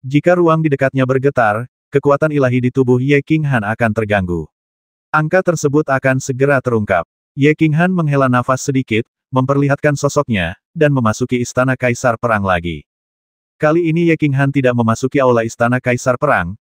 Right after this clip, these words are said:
tetapi memasuki aula dengan banyak loh batu misterius. "Xiao Hanzi, kamu di sini."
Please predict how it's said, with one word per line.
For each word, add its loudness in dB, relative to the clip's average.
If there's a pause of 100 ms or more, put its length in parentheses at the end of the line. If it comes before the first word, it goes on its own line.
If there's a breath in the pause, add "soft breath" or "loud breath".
(140)
tetapi 0
memasuki -2
aula 2
dengan 0
banyak 0
loh 0
batu -2
misterius. -6 (640)
"Xiao 2
Hanzi, 0 (240)
kamu 0
di -2
sini." -2